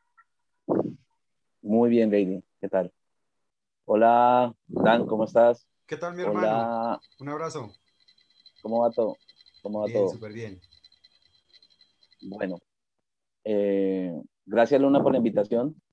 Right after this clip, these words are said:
Speaker 1: Eh, muy contento, como siempre, pues, de compartir con ustedes, eh, lo bonito del hobby y, pues, todo lo que lleva con ello, ¿no? Eh, en la nota, en la, en la invitación, hablábamos de, de ácaros y colémbolos,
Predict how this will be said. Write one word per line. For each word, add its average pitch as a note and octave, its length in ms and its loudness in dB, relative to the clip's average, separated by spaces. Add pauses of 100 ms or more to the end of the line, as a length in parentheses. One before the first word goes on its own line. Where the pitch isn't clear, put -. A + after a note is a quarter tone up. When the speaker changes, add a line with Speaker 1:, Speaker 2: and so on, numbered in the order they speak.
(140)
Speaker 1:
Eh, G2 460 -4
muy G2 220 -8
contento, G#2+ 420 -2
como G#2 220 -6
siempre, F#2+ 280 -4
pues, G2+ 160 -2
de F#2 100 -2
compartir F2+ 480 -4
con G#2 160 0
ustedes, F#2+ 460 0 (640)
eh, F#2 520 0 (280)
lo F#2+ 120 0
bonito F#2+ 300 0
del G#2 140 2
hobby B2 500 2 (240)
y, G2 240 -10
pues, - 220 -14
todo G2+ 180 2
lo A2+ 120 -2
que G#2 140 -6
lleva G2 240 0
con G2+ 120 -8
ello, F2 200 -8
¿no? F2 180 -12 (720)
Eh, F#2+ 460 2 (160)
en A#2+ 140 2
la A#2+ 100 4
nota, C3 420 4
en C3 140 0
la, A#2+ 260 0
en A2+ 80 -6
la A2 80 -4
invitación, A2+ 560 -2
hablábamos A2+ 500 -2
de, G#2+ 560 0
de G#2 120 2
ácaros B2 380 2
y A2+ 40 -14
colémbolos, G2+ 520 0